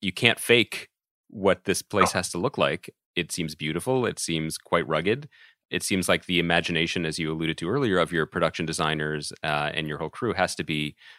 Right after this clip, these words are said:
Speaker 1: off the charts. So what was the physical on-the-ground experience like making this show?
Speaker 2: I mean, you know, everyone, everyone in Hollywood always complains about how hard shooting was. I mean, look, we shot out in the woods.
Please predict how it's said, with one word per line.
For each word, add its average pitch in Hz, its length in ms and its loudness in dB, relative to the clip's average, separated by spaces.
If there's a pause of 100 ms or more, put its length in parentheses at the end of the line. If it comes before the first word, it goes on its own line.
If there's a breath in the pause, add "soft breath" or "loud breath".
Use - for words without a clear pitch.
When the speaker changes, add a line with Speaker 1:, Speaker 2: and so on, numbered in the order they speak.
(220 soft breath)
Speaker 1:
off 98 220 4
the - 80 -10
charts. 82 380 4
So 90 440 4
what 98 400 2
was 107 320 2
the 82 260 2
physical 101 560 0
on-the-ground 85 460 0
experience 82 500 -4
like 92 220 -2
making 73 260 -4
this 69 100 -10
show? 80 260 -2 (640)
Speaker 2:
I - 20 8
mean, 202 220 12 (440)
you 160 80 10
know, 147 80 12
everyone, 147 260 10
everyone 147 280 12
in 123 40 6
Hollywood 117 240 8
always 110 180 6
complains 110 500 2
about 104 200 0
how 110 160 2
hard 101 300 2
shooting 98 320 0
was. 95 340 -6
I 123 40 6
mean, 113 100 6
look, 92 160 2 (720)
we 143 100 10
shot 151 300 12
out 139 100 12
in 139 60 4
the 123 80 8
woods. 113 400 8